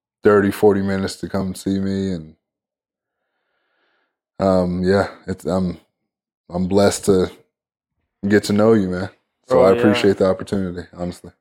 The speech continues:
Speaker 2: I know. I'm excited for just us to be friends now,
Speaker 1: Yeah.
Speaker 2: too. Like, it is really, you're, like,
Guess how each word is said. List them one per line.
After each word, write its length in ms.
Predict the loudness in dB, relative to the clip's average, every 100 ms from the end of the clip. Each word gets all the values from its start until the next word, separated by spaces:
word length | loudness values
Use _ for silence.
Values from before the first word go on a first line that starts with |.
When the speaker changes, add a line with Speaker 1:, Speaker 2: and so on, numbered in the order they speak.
| _ -4
Speaker 2:
I 120 | 0
know. 120 | 2
I'm 160 | 2 2
excited 400 | 2 4 4 2
for 440 | 0 0 -2 -8 _ _ _ _ -2
just 400 | -2 -2 -12 _ -8
us 220 | -6 -6
to 100 | -10
be 80 | -10
friends 380 | -2 -2 -2 -2
now, 120 | 4
Speaker 1:
Yeah. 180 | 4 4
Speaker 2:
too. 220 | 0 -6 _ -10
Like, 240 | -10 -6
it 240 | -8 -8 -18
is 180 | -20 _ _ _ _ _
really, 440 | -12 -4 -2 -4 -6 _
you're, 280 | -12 -10 -10 _ _ _
like, 240 | -6 -6